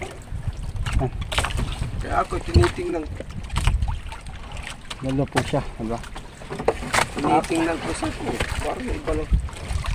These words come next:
Speaker 1: Kaya ano,
Speaker 2: Sabi ko, kuya.
Speaker 1: Upit, ipain mo ito sa ano,
Speaker 2: Ano
Speaker 1: pantangigi.
Speaker 2: mo na ilagay? Oo.
Speaker 1: Kaya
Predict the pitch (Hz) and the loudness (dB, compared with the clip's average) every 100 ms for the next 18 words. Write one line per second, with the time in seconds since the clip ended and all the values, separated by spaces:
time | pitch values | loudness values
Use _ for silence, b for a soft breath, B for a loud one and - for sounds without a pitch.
0 | - - 151 160 165 175 160 - - 113 | -2 4 8 10 10 8 4 0 -4 -2
1 | - 151 185 175 175 165 165 156 160 160 | 4 4 6 6 6 8 8 8 6 4
2 | 160 151 151 160 - - - 131 135 147 | 2 2 2 0 -2 -6 -4 0 2 4
3 | 156 156 196 196 185 185 175 196 185 - | 2 0 -4 -2 0 0 0 0 0 -6
4 | - - 180 | -10 0 6